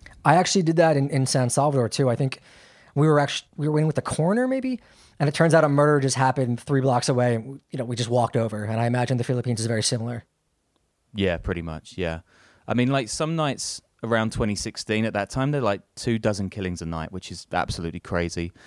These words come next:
Speaker 2: And you're constantly hurtling around in flatbeds, searching for body bags and gunned-up cars. Uh, s-, usually you start around ten P M, and the bodies start dropping around midnight, one A M. It probably doesn't need saying, but this kind of stuff takes its toll. And I can't imagine what it's like, like, following this stuff for a,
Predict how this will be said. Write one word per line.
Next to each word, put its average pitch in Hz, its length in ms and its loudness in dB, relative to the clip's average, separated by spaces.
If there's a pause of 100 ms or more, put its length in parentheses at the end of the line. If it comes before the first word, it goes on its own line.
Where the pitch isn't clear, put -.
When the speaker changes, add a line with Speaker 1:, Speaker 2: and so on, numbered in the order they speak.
(300)
Speaker 2:
And 113 100 -2
you're 117 80 0
constantly 135 460 -4
hurtling 107 360 0
around 95 300 0
in 90 60 -4
flatbeds, 95 580 -2
searching 98 400 -4
for 95 80 -8
body 87 260 -2
bags 87 380 -2
and 87 80 -6
gunned-up 87 340 -2
cars. 87 440 -4 (540)
Uh, 127 100 -8 (100)
s-, - 140 -16
usually 160 320 0
you 131 100 0
start 123 320 2
around 104 200 0
ten 104 260 -4
P 90 200 0
M, 107 300 -4
and 104 100 -2
the 101 60 -4
bodies 110 340 0
start 98 320 -2
dropping 95 280 0
around 87 260 -4
midnight, 85 400 -6
one 82 180 -4
A 80 60 -6
M. 78 240 -8 (420)
It - 100 -8
probably 127 200 0
doesn't 113 200 0
need 101 180 -4
saying, 98 300 -2
but 98 100 -8
this 98 120 -6
kind 104 160 -4
of 90 60 -2
stuff - 240 -4
takes 92 280 -6
its - 100 -12
toll. 92 420 0
And 101 100 -4
I 101 40 0
can't 156 180 0
imagine 117 320 0
what 95 120 -2
it's 90 120 -10
like, 90 280 -2
like, 87 220 -12
following 87 380 -4
this 85 120 -6
stuff 82 280 -6
for 82 240 -4
a, 82 100 -6